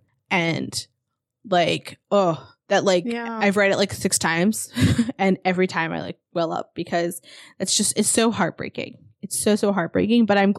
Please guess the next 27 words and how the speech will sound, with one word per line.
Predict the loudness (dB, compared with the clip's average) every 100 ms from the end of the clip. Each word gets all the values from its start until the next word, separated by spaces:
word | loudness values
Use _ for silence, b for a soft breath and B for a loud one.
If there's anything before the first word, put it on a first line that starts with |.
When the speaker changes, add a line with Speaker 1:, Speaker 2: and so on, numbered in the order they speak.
| 2
Speaker 1:
I'm | 2
glad | 4 2 2
that | -2
she | -4
felt | -2 -2 -2
comforted. | -8 -6 -4 -2 -2 -4 _ _ _ -14
So | -2 2 2 -2 _
in | 0 0
sixty-five, | 0 -2 -2 -2 -2 -2 -6 _ _ -4
Abraham | -2 0 0
Lincoln | 0 0 0
is | 0 -4 -4
assassinated. | -2 -2 -4 -6 -6 -8 -10 -14 _ _ _ _ _
And | -2 -2 -2 0
interestingly, | 2 2 2 2 0 0 -4 -8 _ _
he's | 0 2
one | 4 2
of | 2
the | 2
most | 4 4 2
well-known | 0 2 4 2 2
spirits | 0 -2 -2 -6 -4
in | 0 2
the | 0
White | -2 -8
House. | -12 -12 -10 -10 -10 b b _ _ _
Speaker 2:
Yes. | -4 -2 0 -2 -4 -10 -14